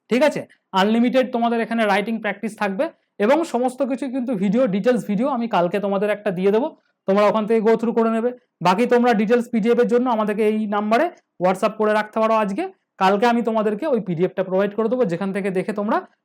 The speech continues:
আমাদের ফার্দার ওই ব্যাচের মধ্যে কিন্তু এনরোল করবে, ঠিক আছে? তো আজকের ভিডিও এই পর্যন্ত রাখলো। কার কত মার্কস আসছে ডেফিনেট করে আমাকে কিন্তু কমেন্ট সেকশনে জানাতে ভুলবে না। আর পোস্ট, পরীক্ষা কেমন হয়েছে সেটাও তোমরা জানাতে ভুলবে না।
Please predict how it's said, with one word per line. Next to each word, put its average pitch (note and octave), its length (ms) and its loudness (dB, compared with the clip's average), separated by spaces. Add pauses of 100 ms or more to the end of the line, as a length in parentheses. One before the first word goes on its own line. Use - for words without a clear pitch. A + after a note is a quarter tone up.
(460)
আমাদের E3+ 280 -2
ফার্দার F#3+ 400 0
ওই G3 80 2
ব্যাচের E3 300 0
মধ্যে E3 220 -6
কিন্তু F3 200 -6
এনরোল F#3+ 320 -2 (240)
করবে, A2 260 -10 (240)
ঠিক A3 140 2
আছে? C#4 280 2 (380)
তো B3 80 4 (380)
আজকের F#3 320 4
ভিডিও A#3+ 220 4
এই B3+ 120 6
পর্যন্ত B3+ 240 2
রাখলো। C4+ 360 4
কার A3+ 280 0
কত B3 200 0
মার্কস A#3+ 340 2
আসছে B3+ 300 0
ডেফিনেট C4 480 0
করে B3+ 160 2
আমাকে A3+ 220 2
কিন্তু A#3 220 -4
কমেন্ট G#3 340 -4
সেকশনে A#3+ 400 -6 (300)
জানাতে F3+ 340 2
ভুলবে E3 340 0
না। A2 160 -12 (200)
আর E3+ 140 2
পোস্ট, F#3+ 320 -4 (120)
পরীক্ষা G3+ 260 -2
কেমন G#3 280 0
হয়েছে A3+ 260 0
সেটাও G#3+ 280 0
তোমরা A3 200 -2
জানাতে A3 260 0
ভুলবে B3 220 0
না। F#4 120 -2